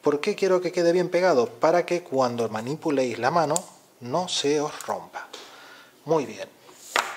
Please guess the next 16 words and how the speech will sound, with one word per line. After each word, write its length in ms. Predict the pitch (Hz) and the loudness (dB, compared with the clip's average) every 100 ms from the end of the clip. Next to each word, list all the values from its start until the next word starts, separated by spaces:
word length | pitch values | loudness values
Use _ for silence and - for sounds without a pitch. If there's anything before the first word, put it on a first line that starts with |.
| - - - - - - - - - - - - - _ - - - - - | -14 -20 -20 -20 -20 -20 -20 -20 -20 -14 -14 -14 -20 _ -20 -20 -20 -20 -4
Una 220 | 208 190 131 | 0 2 2
vez 200 | 110 98 - | 0 -6 -8
hecho 320 | 147 123 156 190 | -4 0 2 2
esto, 360 | 185 - 214 | 2 2 2
lo 160 | 160 139 | 4 2
único 280 | 151 123 107 | 2 -2 -4
que 60 | |
tenéis 280 | 101 120 117 | -6 -8 -6
que 100 | 147 | -2
hacer 520 | - 175 185 185 - - - - - - - - | 2 4 4 0 -10 -20 -20 -20 -20 -20 -20 -6
es 320 | 147 131 - | 0 0 -2
limpiar 520 | 113 95 98 135 127 104 | -6 -4 0 2 2 2
vuestra 280 | 95 - | -8 -6
zona 260 | - 104 98 | -4 -4 -6
de 100 | 107 | -4
trabajo. 560 | 120 143 180 - 208 | 2 6 6 4 2